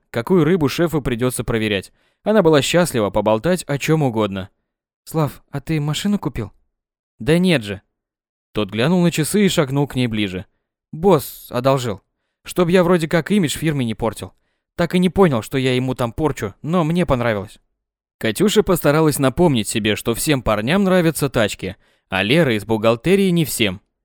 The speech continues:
Ответила, чтобы поддержать. «Всё же он очень душевный человек, правда?» «Да, обычный». Славка бесчувственно пожал плечами. И до сих пор так не чудил. «О, а ты про корпоратив знаешь? Десятого числа,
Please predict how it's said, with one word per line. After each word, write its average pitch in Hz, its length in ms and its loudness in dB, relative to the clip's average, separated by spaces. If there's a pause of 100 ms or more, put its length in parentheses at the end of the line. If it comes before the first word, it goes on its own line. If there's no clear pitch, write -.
(240)
Ответила, 180 560 4
чтобы 147 280 2
поддержать. 110 680 -2 (840)
«Всё - 200 -2
же 160 160 0
он 170 200 2
очень 160 280 -2
душевный 147 420 -2
человек, 127 360 -4
правда?» 143 360 -6 (680)
«Да, 104 200 0
обычный». 131 460 -2 (680)
Славка 190 420 2
бесчувственно 147 600 0
пожал 123 280 0
плечами. 101 540 -4 (600)
И 113 80 -6
до 113 120 -2
сих 110 220 -6
пор 151 180 0
так 131 220 -4
не 117 80 -6
чудил. 120 380 -8 (400)
«О, 151 200 6
а 117 100 4
ты 175 140 0
про 170 120 0
корпоратив 170 460 0
знаешь? 147 320 -2 (240)
Десятого 151 400 0
числа, 160 420 -2